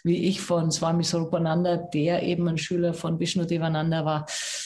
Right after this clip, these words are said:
ich kenn natürlich nicht alle, aber ich kenne die Bahamian Crew, die Bahamian Yogis und, ähm, ich sehe dich da als den potentesten Schüler von, von Swami Swarupananda.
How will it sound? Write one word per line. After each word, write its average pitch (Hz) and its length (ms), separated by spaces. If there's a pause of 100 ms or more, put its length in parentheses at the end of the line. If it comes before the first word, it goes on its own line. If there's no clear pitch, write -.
(120)
ich - 200
kenn 175 160
natürlich 175 440
nicht 160 260
alle, 196 300
aber 165 180
ich - 220
kenne 165 380
die 165 260
Bahamian 175 840
Crew, 208 480
die 175 160
Bahamian 175 560
Yogis 175 680
und, 165 640
ähm, 165 600 (280)
ich - 220
sehe 175 240
dich 170 280
da 165 420 (420)
als 170 280
den 156 260
potentesten 170 720
Schüler 165 340
von, 156 380
von 151 480
Swami 160 420
Swarupananda. 165 800